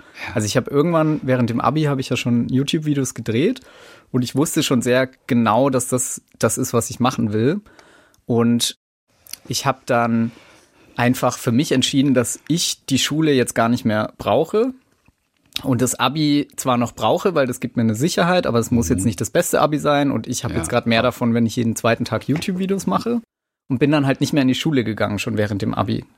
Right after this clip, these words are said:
Speaker 2: zur Hälfte der Zeit.
Speaker 1: Oh.
Speaker 2: Und dann haben die sich irgendwann beraten, dann gab's so ein Disziplinarverfahren und dann haben die halt überlegt, wie sie mich bestrafen können dafür, dass ich nicht in die Schule mehr komme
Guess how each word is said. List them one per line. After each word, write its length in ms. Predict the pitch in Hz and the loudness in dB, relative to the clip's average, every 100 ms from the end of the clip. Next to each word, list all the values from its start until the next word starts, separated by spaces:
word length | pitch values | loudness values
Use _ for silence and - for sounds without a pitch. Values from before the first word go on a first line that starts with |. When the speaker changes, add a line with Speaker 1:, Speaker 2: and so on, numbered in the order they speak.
| - | -6
Speaker 2:
zur 160 | 127 | 0
Hälfte 280 | 110 117 113 | 2 2 -2
der 120 | 117 | -4
Zeit. 320 | - 120 - - - | -2 -4 -6 -12 -4
Speaker 1:
Oh. 180 | 143 104 69 - - | -2 -2 -4 -10 -4
Speaker 2:
Und 140 | 117 | 0
dann 140 | 123 151 | 0 2
haben 120 | 160 | 0
die 80 | 147 | -2
sich 180 | 131 | -4
irgendwann 340 | - 156 180 139 | 0 0 2 0
beraten, 420 | 123 - 117 - | 2 2 2 0
dann 120 | 175 | -2
gab's 200 | 139 135 | 0 0
so 60 | 131 | -2
ein 60 | |
Disziplinarverfahren 1300 | 120 127 - 123 117 107 110 135 165 - 170 190 240 - - - - - - | -2 -4 -6 -4 -2 0 0 0 -2 -2 0 2 0 -2 -18 -20 -20 -16 -2
und 100 | 135 | 0
dann 140 | 135 131 | 2 2
haben 140 | 156 | 0
die 160 | 160 147 | 2 2
halt 280 | 143 135 - | 2 0 -4
überlegt, 420 | 131 135 139 160 | -2 0 0 -2
wie 80 | 165 | -4
sie 100 | 151 | 0
mich 180 | 143 - | 0 0
bestrafen 580 | - - 123 156 202 151 | -4 -2 0 0 0 -4
können 340 | - 127 143 | -2 0 2
dafür, 260 | 127 131 139 | 2 0 0
dass 160 | 127 | -2
ich 120 | 131 - | -4 -6
nicht 160 | 135 | -4
in 80 | 135 | -2
die 80 | 120 | -4
Schule 440 | - 170 113 104 - | -2 2 2 0 -2
mehr 180 | 107 101 | 0 0
komme 400 | - 110 101 127 | 0 -2 -2 -6